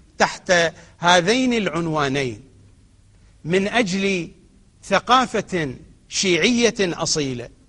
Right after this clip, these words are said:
ومن أجل تعميق وعي مهدوي راقي.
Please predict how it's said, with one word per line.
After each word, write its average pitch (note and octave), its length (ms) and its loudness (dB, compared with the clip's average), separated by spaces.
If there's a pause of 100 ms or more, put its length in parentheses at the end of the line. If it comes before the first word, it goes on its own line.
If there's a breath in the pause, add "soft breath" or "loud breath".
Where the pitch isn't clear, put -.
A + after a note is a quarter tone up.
(600)
ومن F#3+ 320 0
أجل F#3+ 560 -2 (500)
تعميق G3 800 2 (340)
وعي F#3 560 6
مهدوي E3 840 -2
راقي. D3 520 2